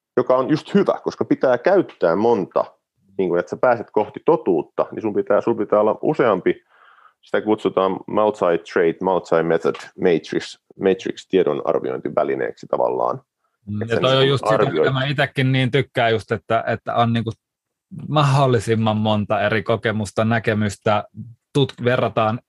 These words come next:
Speaker 1: Mm.
Speaker 2: mahdollisimman moneen eri asiaan, ja sit me saadaan jonkunnäköinen käsitys siitä. Jos me katsotaan
Speaker 1: Ja
Speaker 2: vaan
Speaker 1: sit
Speaker 2: yleensä
Speaker 1: pitää,
Speaker 2: yhtä
Speaker 1: niinku,
Speaker 2: asiaa.
Speaker 1: joten-, joo. Niitten pitää, niin kuin,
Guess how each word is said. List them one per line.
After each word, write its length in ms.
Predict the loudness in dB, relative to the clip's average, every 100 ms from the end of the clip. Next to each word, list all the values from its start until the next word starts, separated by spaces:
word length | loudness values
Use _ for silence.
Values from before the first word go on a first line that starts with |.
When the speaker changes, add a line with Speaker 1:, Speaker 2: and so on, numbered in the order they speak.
| -4
Speaker 1:
Mm. 160 | -4 -4
Speaker 2:
mahdollisimman 540 | -2 2 2 2 0 2
moneen 400 | 2 2 2 2
eri 220 | 2 2
asiaan, 400 | 2 0 0 2
ja 80 | 0
sit 180 | -2 -4
me 120 | -2
saadaan 460 | 2 2 2 0 -6 _
jonkunnäköinen 640 | 0 2 4 2 0 0 -2
käsitys 380 | -2 -4 -6 -8 -4
siitä. 240 | -2 -2 -4 -14 -14 -14 -14 -14 -10
Jos 140 | -6
me 60 | -2
katsotaan 380 | 0 2 2 4
Speaker 1:
Ja 20 |
Speaker 2:
vaan 120 | 2
Speaker 1:
sit 60 | 4
Speaker 2:
yleensä 260 | 2 2
Speaker 1:
pitää, 200 | 2 2
Speaker 2:
yhtä 40 | 2 2
Speaker 1:
niinku, 120 | 4
Speaker 2:
asiaa. 140 | 4
Speaker 1:
joten-, 240 | 4 2 0 _ _ _ 2 2 2 -4 -4
joo. 340 | -2 -2 -2 _ _ _ _ _ _ _ _ _ _ _ _ _ _ _ _ -12
Niitten 300 | -4 -2 0
pitää, 260 | 0 2
niin 160 | 0 0
kuin, 200 | 0